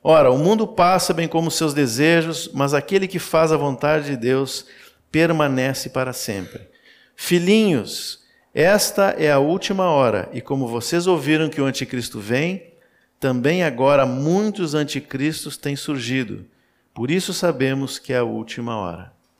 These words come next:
Percebem como João une esse aspecto do mundo com a última hora?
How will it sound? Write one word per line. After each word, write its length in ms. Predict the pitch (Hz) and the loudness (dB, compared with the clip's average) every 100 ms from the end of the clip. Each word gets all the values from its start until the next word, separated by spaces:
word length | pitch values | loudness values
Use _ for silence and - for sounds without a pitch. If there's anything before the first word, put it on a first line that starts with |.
| _ _ _ _ - | _ _ _ _ -4
Percebem 400 | 131 - 180 190 | -2 4 4 4
como 280 | 180 170 147 | 0 0 0
João 560 | 131 156 156 156 - _ _ - | 2 4 2 -2 -16 _ _ -6
une 640 | 147 185 170 120 - - _ _ - | 0 2 2 -2 -4 -16 _ _ -4
esse 360 | 143 143 - 135 | -2 0 2 2
aspecto 580 | 120 - 147 143 - | 2 -2 0 0 -2
do 140 | 127 127 | -6 -4
mundo 360 | 127 151 151 | -2 -2 -2
com 140 | 131 131 | -4 0
a 80 | 117 | 2
última 440 | 139 165 139 120 | 2 0 -2 0
hora? 360 | 123 160 160 | 2 2 0